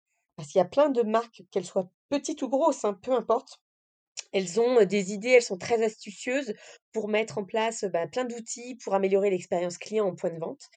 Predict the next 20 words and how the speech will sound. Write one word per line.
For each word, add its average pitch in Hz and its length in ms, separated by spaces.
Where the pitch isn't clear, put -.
Heu, 156 240
c'est 247 320
aussi, 240 400
voilà, 175 240
il 147 180
existe, 175 500
heu, 147 200
plein 185 240
de 156 160
blogs, 170 460
heu, 147 80
je 143 120
pense, 156 320
heu, 139 140
Le 147 120
Furet 151 280
du 156 160
Retail, 180 380
par 170 180
exemple, 196 640